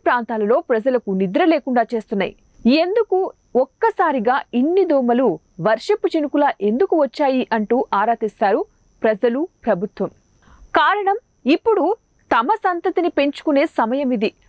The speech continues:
అందుకే విపరీతమైన ఉద్రిక్తతతో దోమలు ఊరంతా విచ్చలవిడిగా దండయాత్ర చేస్తున్నాయి. వీటిని తట్టుకోవడం ప్రజలకు పెద్ద ఛాలెంజింగ్గా అనిపిస్తుంది. ఒక్క దోమ కొడితేనే మలేరియా,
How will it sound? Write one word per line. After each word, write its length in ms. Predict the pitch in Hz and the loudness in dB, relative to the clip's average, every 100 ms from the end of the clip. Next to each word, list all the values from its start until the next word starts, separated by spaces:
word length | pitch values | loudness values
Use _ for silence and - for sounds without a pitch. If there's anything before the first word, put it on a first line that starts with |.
| - _ 196 | -20 _ -4
అందుకే 460 | 214 285 320 - - _ | 0 0 0 -2 -4 _
విపరీతమైన 680 | 247 311 453 415 359 285 262 - 233 | -2 2 2 2 0 0 0 0 -2
ఉద్రిక్తతతో 760 | 196 302 - - 262 247 247 - 170 | 0 -2 -2 -4 -2 0 -2 -2 -4
దోమలు 480 | 170 202 294 320 - 208 | 0 0 2 -2 -2 0
ఊరంతా 560 | 269 403 294 - 254 - - _ | 2 2 0 0 -2 -4 -16 _
విచ్చలవిడిగా 680 | 277 320 440 415 349 262 262 | -2 0 0 0 2 2 0
దండయాత్ర 600 | 269 226 226 294 269 262 220 | -2 -2 0 0 0 -2 -2
చేస్తున్నాయి. 460 | 214 - 214 190 - _ _ - - | -4 -2 -4 -4 -4 _ _ -12 0
వీటిని 420 | 196 370 - 370 | 2 4 2 -2
తట్టుకోవడం 680 | 302 226 254 233 233 220 226 - _ | 0 -2 -2 0 2 2 -2 -6 _
ప్రజలకు 480 | 202 196 262 254 226 196 - | -2 0 0 -2 -2 -4 -2
పెద్ద 440 | 240 240 _ - | -2 -2 _ -2
ఛాలెంజింగ్గా 720 | 339 - 254 269 240 247 233 220 | -2 0 0 0 -2 -2 0 0
అనిపిస్తుంది. 600 | 196 202 - 202 185 - _ _ - _ | -2 -10 -8 -4 -4 -4 _ _ -20 _
ఒక్క 320 | 311 - - 415 | 0 0 0 0
దోమ 380 | 196 220 285 349 | 2 0 2 0
కొడితేనే 640 | 311 254 277 247 233 302 - - | 0 0 2 2 0 -2 -6 -6
మలేరియా, 640 | 185 185 233 269 247 247 | -2 2 2 2 0 0